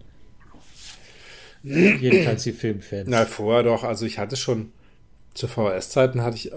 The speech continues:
Speaker 2: meine einzigen Originalkassetten waren irgendwelche T-N-G-Folgen. Die hatte ich als Originale.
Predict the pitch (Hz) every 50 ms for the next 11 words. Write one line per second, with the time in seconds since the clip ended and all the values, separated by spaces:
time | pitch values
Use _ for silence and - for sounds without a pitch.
0 | 170 156 127 - - - - - - 131 120 120 113 104 123 131 - - 143 131
1 | 123 123 120 120 123 117 113 110 110 123 143 127 - 147 135 127 131 127 - -
2 | 131 123 113 117 117 117 117 117 117 120 113 110 123 110 - - 113 110 110 110
3 | 110 - - 131 110 107 101 104 104 - - - 87 85 87 87 87 - - -
4 | - - - - - - - - - - - - - - - - - 139 127 127
5 | 135 127 120 120 110 - 127 110 104 104 101 92 82 82 85 90 110